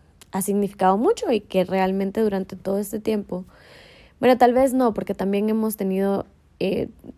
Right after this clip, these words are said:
espacios de tiempo en los que nos hemos dejado de hablar y de comunicar, pero bueno.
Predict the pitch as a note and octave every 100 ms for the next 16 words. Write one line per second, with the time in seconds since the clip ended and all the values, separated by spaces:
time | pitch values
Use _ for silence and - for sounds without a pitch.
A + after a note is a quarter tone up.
0 | - G3+ F#3+ - G3+ G3+ A3+ G3+ G3 G#3
1 | G3+ F#3+ F#3 F3+ F3+ F3 F3+ F3 F3 F#3
2 | F#3 F#3 E3+ - F#3 F#3 E3+ E3+ F3 F3+
3 | E3+ E3+ F3 F3 F3 F#3 E3 F3+ F3 F#3+